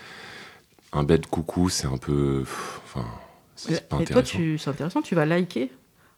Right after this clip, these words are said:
Speaker 2: un profil qui est vide, mais qui a une photo qui te plaît.
Speaker 1: Ouais, euh, on parle bien de la photo, on parle pas forcément de la personne qui est sur la photo, on parle de, de ce que ça dégage, de ce
Speaker 2: Mhm.
Speaker 1: que la personne dégage, euh, visuellement, et cetera, quoi. Il y a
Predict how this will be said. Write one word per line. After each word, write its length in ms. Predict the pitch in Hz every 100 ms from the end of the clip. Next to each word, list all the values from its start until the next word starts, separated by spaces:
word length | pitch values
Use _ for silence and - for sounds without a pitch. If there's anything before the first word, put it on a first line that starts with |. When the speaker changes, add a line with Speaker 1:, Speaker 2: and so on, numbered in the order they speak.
| -
Speaker 2:
un 100 | 160
profil 540 | - 160 - 220 233 -
qui 140 | - 156
est 60 |
vide, 200 | 156 180 220
mais 120 | 156
qui 100 | -
a 40 |
une 120 | 160 156
photo 260 | 165 170
qui 140 | 190 180
te 80 |
plaît. 220 | 180 - 170 -
Speaker 1:
Ouais, 340 | 78 87 101
euh, 280 | 69 67 65 -
on 100 | -
parle 160 | 90 92
bien 140 | 110
de 60 | 110
la 60 | 82
photo, 240 | 87 80
on 60 | 78
parle 140 | 76
pas 100 | 107
forcément 300 | 95 - 85
de 40 |
la 80 | 73
personne 300 | - 82 90
qui 80 | 87
est 40 |
sur 100 | -
la 80 | 71
photo, 200 | - 87
on 60 | 95
parle 180 | 80 76
de, 360 | 71 71 71 - - - - -
de 100 | 80
ce 140 | -
que 80 | -
ça 160 | - 73
dégage, 420 | 78 76 73 - 82
de 100 | 143
ce 80 |
Speaker 2:
Mhm. 60 | 202
Speaker 1:
que 40 |
la 80 | 69
personne 380 | 71 71 85 80
dégage, 460 | 73 71 78 82 76
euh, 120 | 69
visuellement, 520 | 69 69 69 69 80
et 40 |
cetera, 380 | 78 76 69 64
quoi. 160 | - 62
Il 80 |
y 40 |
a 80 | 62